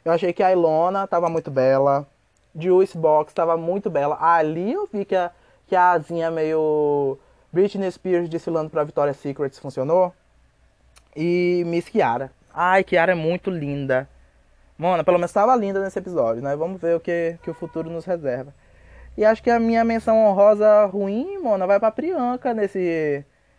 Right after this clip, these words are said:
mini desafio. Priyanka, acho que ela quis fazer meio a linha caricata, saiu com a cara, uh,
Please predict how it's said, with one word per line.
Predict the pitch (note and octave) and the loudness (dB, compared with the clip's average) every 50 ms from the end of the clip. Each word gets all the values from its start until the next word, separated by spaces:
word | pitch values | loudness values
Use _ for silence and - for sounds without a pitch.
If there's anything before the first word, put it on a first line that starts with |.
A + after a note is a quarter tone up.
| _ _ _ _ | _ _ _ _
mini | F#3+ F#3 G3 G3 F#3+ | -6 -4 -4 -2 -4
desafio. | F3+ F3 F#3 G3 G3 F#3+ - - F#3+ F#3 F#3 G3 G3 - _ _ _ _ - - - _ _ _ _ _ _ _ _ _ _ _ _ _ | -4 -2 0 0 0 0 -2 -6 -4 -4 -4 -6 -8 -12 _ _ _ _ -20 -20 -20 _ _ _ _ _ _ _ _ _ _ _ _ _
Priyanka, | - F3+ F#3 F#3 F#3 G3 - G#3 | -4 -2 0 0 0 0 0 -2
acho | F#3+ - | -2 -2
que | - A3 | -2 0
ela | G3+ G3 G3 | 2 2 0
quis | - - F#3+ - | 0 -4 -4 -2
fazer | G3+ F#3 F3+ F#3+ F#3 F#3 F#3 | -2 -2 0 0 -2 -2 0
meio | F3+ F3+ F3 F3 | 0 0 2 2
a | E3+ | 2
linha | E3+ F3 F3 E3+ E3+ | 0 0 -2 -4 -4
caricata, | E3+ - E3 E3+ E3 - - C#3 C3 D3 E3+ - - | -2 0 0 0 -2 -2 -2 0 2 2 2 0 -2
saiu | - F#3 F3 F3 | -2 -2 0 0
com | F#3+ | 0
a | F#3 | -2
cara, | - F#3+ F3+ F3+ G3+ G3+ G#3 G3 | 0 2 2 2 2 2 0 0
uh, | F#3+ F3 D#3+ E3+ A3+ E4 F4 | -2 -6 -8 -6 -6 -6 -8